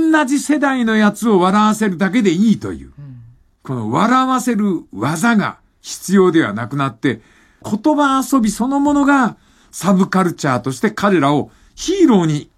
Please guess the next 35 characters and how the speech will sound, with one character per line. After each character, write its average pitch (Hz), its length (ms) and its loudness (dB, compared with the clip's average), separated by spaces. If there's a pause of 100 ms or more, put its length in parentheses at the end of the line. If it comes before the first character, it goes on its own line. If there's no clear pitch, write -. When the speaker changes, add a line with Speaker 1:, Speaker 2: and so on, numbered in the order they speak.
(500)
Speaker 1:
仕 - 140 -14
立 156 280 -2
て 135 140 -8
て 120 80 -10
い 127 80 -4
く 143 160 -2
わ 143 120 2
け 123 100 -2
で 98 180 -10
あ 87 80 -14
り 87 80 -12
ま 71 140 -18
す - 140 -14
な。 175 160 0
Speaker 2:
は 156 180 -10
い。 147 120 -14 (500)
Speaker 1:
ド 165 220 4
リ 277 140 6
フ - 160 -8
と 123 160 -2
萩 147 340 -2
本、 170 360 0 (320)
こ 226 120 -4
の 240 120 2
二 254 200 0
人 - 20 -
に 202 220 2
共 165 180 0
通 156 180 -4
し - 80 -10
て 165 80 0
い 156 40 2
る - 60 -2
の 113 120 -2
は、 101 160 -4